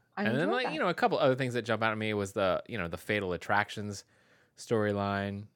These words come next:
Speaker 2: from the nineties when Wolverine had his adamantium ripped out. That whole fi-, quote unquote final confrontation with Magneto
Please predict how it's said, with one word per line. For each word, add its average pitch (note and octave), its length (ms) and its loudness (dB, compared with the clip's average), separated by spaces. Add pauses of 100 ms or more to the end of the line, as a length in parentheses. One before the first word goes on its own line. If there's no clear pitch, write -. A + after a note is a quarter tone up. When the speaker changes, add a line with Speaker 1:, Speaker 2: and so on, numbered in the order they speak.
(480)
Speaker 2:
from G#2 220 -8
the G#2 60 -4
nineties G2+ 520 -2
when F#2 200 -8
Wolverine F#2+ 340 -4
had G2 120 -6
his F#2 100 -6
adamantium F#2+ 600 -4
ripped F#2+ 220 -2
out. F#2 300 2
That F#2+ 160 0
whole F2+ 400 -2 (260)
fi-, A2+ 260 0 (400)
quote D3+ 280 12
unquote C3 400 6
final B2 440 6
confrontation A#2 880 4
with A#2 200 4
Magneto C3+ 640 8